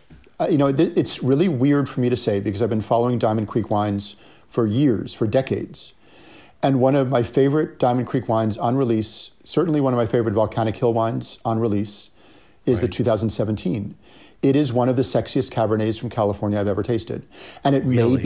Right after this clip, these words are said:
Speaker 1: be, it may be due to some effect of the smoke.
Speaker 2: Like a,
Speaker 1: But
Speaker 2: a, a, a
Speaker 1: it's
Speaker 2: nice
Speaker 1: like
Speaker 2: little nuance to it.
Speaker 1: But it's, well, it's like they worked so hard.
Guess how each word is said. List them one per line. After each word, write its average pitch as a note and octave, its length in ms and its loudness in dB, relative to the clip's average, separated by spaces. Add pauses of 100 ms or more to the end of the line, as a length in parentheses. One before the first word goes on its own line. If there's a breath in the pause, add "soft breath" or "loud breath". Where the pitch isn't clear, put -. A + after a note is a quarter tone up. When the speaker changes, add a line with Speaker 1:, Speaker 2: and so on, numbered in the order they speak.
(100)
Speaker 1:
be, A#2 160 -4
it C3 160 2
may A#2+ 280 2
be D3 140 0
due A2+ 260 0
to - 120 -4
some A2 440 -2
effect - 380 -6
of G#2+ 80 -2
the B2+ 60 -2
smoke. - 420 -4 (800 soft breath)
Speaker 2:
Like G#2 180 -8
a, G#2+ 60 -6
Speaker 1:
But F3 180 4
Speaker 2:
a, G2+ 300 -6
a, G#2 40 -4
a G2+ 200 -10
Speaker 1:
it's C#3+ 220 2
Speaker 2:
nice C3 240 4
Speaker 1:
like - 60 -8
Speaker 2:
little A#2+ 260 0
nuance B2+ 640 0
to G2 220 -4
it. F2+ 160 -8
Speaker 1:
But D3+ 180 4
it's, C#3 260 0
well, D#3 320 6
it's F3+ 260 2
like C3+ 180 2
they D3+ 120 6
worked D3 280 2
so D3+ 240 4
hard. D3 500 2